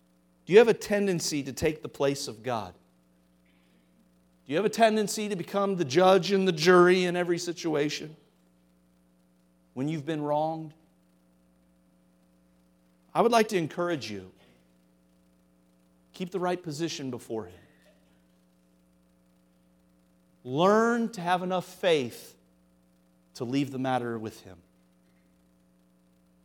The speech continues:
Number two, what is your attitude towards those who have wronged you? Do you consistently demonstrate meekness?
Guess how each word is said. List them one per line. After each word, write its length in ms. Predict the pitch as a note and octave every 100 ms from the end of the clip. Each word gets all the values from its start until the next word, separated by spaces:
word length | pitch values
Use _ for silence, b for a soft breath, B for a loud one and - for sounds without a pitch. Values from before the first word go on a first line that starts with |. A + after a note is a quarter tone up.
| _ _ _ _ _ _ _ _ _ _ _ _
Number 240 | D3 E3+ E3+
two, 380 | - F3 A2+ - - b b b -
what 180 | D3 F#3+
is 140 | E3+
your 120 | G3+ -
attitude 680 | D#3 F3+ D#3+ - C3 B2+ B2+
towards 340 | C#3 C3 -
those 280 | C#3 C#3 -
who 60 |
have 160 | C3 A#2+
wronged 320 | C3 C3+ A#2+
you? 200 | G#2 F#2 _ _ _ _ _ _ _ _ _ _ _ _ _ _ _ _ _ _ _ -
Do 80 | D3
you 60 |
consistently 880 | D#3+ C#3+ - F3 F3+ F3+ E3+ D#3+ D#3
demonstrate 800 | C3+ D#3+ D#3+ D3 - D#3 D#3 A2+
meekness? 800 | C3 D#3+ F3+ F#3 G3 - -